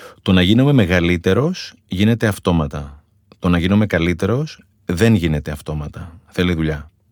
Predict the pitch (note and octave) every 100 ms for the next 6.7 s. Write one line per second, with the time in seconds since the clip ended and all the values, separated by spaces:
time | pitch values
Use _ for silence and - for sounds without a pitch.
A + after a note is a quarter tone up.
0 | _ _ _ _ _ - - - G2 F#2+
1 | F2 G2+ B2+ A2+ F#2 C3 D3+ D#3+ C#3 B2
2 | A2+ A2 G2 G#2+ G2+ A#2+ B2+ G3 A3 _
3 | - _ G#2+ A2 A#2+ G#2+ G2 A#2+ A#2+ -
4 | F2+ G#2 A#2 G2 E2 - D#2+ D#2 D#2+ D#2
5 | D2+ D2+ C#2+ D#2+ D#2 - _ _ _ -
6 | - - F#2 A2 A2 G2+